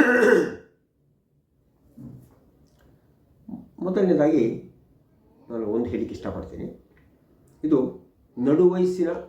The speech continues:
ಅದಕ್ಕಿನ್ನ ಆ, ಆ ಸುಮಾರು ಆ ಸ-, ಆ ಒಂದು ವಯಸ್ಸಿನ ವ್ಯಕ್ತಿಗಳ ವಿಚಾರ ಇದು. ಅವರಿಗೆ ಲೈಂಗಿಕ ಆಶ-, ಆಕರ್ಷಣೆ ಅಷ್ಟೊಂದು ಹೆಚ್ಚಾಗಿರುವುದಿಲ್ಲ. ಮತ್ತೆ ಯಾಕೆ ಅವರು ಆ ತಪ್ಪು ಮಾಡ್ತಾರೆ?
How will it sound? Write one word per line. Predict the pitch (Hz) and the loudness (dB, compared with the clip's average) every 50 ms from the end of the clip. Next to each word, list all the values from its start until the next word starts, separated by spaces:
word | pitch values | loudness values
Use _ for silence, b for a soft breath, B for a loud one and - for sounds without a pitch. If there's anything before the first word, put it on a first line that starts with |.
| - - - | -18 -18 -12
ಅದಕ್ಕಿನ್ನ | 135 143 151 147 - - 147 151 143 - - - - _ _ _ _ _ _ - - | -10 -10 -10 -8 -6 -2 -2 0 0 -2 -6 -12 -18 _ _ _ _ _ _ -16 -10
ಆ, | 131 120 104 151 147 139 | -8 -6 -4 -4 -4 -4
ಆ | 147 | -6
ಸುಮಾರು | - - 185 170 151 139 - | -6 -2 0 0 2 0 0
ಆ | - 147 147 - | -2 -2 -4 -2
ಸ-, | - 147 139 135 | -2 -4 -4 -4
ಆ | 120 123 139 143 147 147 151 | -2 -2 -2 0 2 2 2
ಒಂದು | 151 147 147 135 135 131 131 - 131 | 2 2 0 0 0 -2 -4 -4 -2
ವಯಸ್ಸಿನ | 139 143 139 - 123 127 | -2 0 2 2 0 0
ವ್ಯಕ್ತಿಗಳ | 123 - - - 139 135 - - 127 107 | -2 -6 -6 -4 -4 -4 -2 -4 -6 -6
ವಿಚಾರ | - - 101 95 | -6 -8 -10 -10
ಇದು. | 90 85 - - - - _ _ _ - - - - - - 339 339 339 339 339 339 330 _ 330 - 302 302 _ _ _ _ _ _ _ _ _ _ _ _ _ _ _ _ - | -10 -10 -12 -14 -16 -18 _ _ _ -20 -20 -20 -20 -20 -20 -20 -20 -20 -20 -20 -20 -20 _ -20 -20 -20 _ _ _ _ _ _ _ _ _ _ _ _ _ _ _ _ _ -2
ಅವರಿಗೆ | 143 190 214 202 208 - 180 156 - - - - - - _ _ _ _ _ - | 0 2 2 2 2 0 0 0 0 0 -4 -8 -12 -20 _ _ _ _ _ -10
ಲೈಂಗಿಕ | 120 120 127 151 180 214 202 202 185 - | -4 0 2 2 2 2 2 -2 -2 0
ಆಶ-, | 190 175 - - 170 143 151 160 - - _ - | 0 -2 0 -2 -4 -4 -4 -6 -10 -16 _ -8
ಆಕರ್ಷಣೆ | 127 147 - 160 - - - 139 123 120 - - | -6 -6 -6 -6 -8 -6 -4 -4 -4 -4 -6 -6
ಅಷ್ಟೊಂದು | - - - 214 165 - | -10 -8 -4 -4 -4 -4
ಹೆಚ್ಚಾಗಿರುವುದಿಲ್ಲ. | - - 147 131 117 98 95 85 - - - - _ - - _ - _ _ - _ _ _ _ _ _ 587 571 _ _ _ _ _ _ _ _ _ _ _ _ _ _ _ _ _ _ _ _ _ _ _ _ _ _ - | -2 -2 0 0 0 -2 -4 -8 -10 -16 -20 -20 _ -20 -20 _ -20 _ _ -20 _ _ _ _ _ _ _ _ _ _ _ _ _ _ _ _ _ _ _ _ _ _ _ _ _ _ _ _ _ _ _ _ _ _ -12
ಮತ್ತೆ | 254 - 233 175 147 | -10 -6 -4 -2 -2
ಯಾಕೆ | 185 226 254 - 233 196 | -2 -4 -4 -4 -4 -4
ಅವರು | 180 165 147 | -2 -2 -2
ಆ | 135 131 - | -2 -4 -8
ತಪ್ಪು | 131 - - - | -12 -14 -12 -12
ಮಾಡ್ತಾರೆ? | 123 - - 113 110 107 107 107 - - _ | -12 -12 -12 -12 -12 -12 -14 -14 -18 -20 _